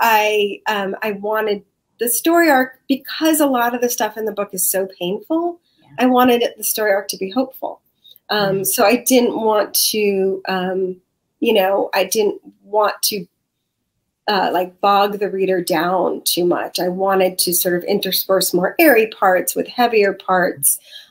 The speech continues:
Speaker 1: um,
Speaker 2: Yeah.
Speaker 1: and remind us that, like, even, uh, amidst all the bad stuff, that hope is there and possible. So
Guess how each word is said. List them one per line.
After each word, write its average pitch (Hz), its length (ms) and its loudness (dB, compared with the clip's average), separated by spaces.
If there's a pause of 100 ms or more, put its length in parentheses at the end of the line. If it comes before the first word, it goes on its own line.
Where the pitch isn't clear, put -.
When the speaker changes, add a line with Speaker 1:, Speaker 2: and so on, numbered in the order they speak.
(160)
Speaker 1:
um, 196 160 4
Speaker 2:
Yeah. - 60 4
Speaker 1:
and 277 80 10
remind 294 340 8
us 254 120 4
that, 226 220 4
like, 214 180 -2
even, 202 340 0 (180)
uh, 165 140 2 (120)
amidst 208 400 -2
all 175 140 0
the - 100 -4
bad 165 320 -2
stuff, - 360 -2
that - 180 0 (100)
hope 190 320 -8
is - 320 -4
there 180 380 -2
and 180 100 -6
possible. 175 640 -8
So 180 380 -2